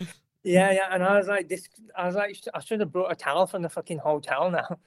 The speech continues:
<laughs> and just chucked it at him," 'cause I was that close, you know. I was, like, a row, I wasn't in the front row, I was a row behind.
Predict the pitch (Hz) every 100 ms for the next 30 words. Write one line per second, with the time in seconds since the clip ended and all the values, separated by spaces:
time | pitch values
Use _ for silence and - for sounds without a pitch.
0 | _ _ _ 180 143 139 - - - 180
1 | 175 185 165 147 139 139 139 - 131 -
2 | - 127 143 - 143 135 127 131 127 123
3 | 120 123 131 131 151 160 - - 151 180
4 | 190 175 143 - 143 127 127 123 127 123
5 | 131 127 123 139 123 117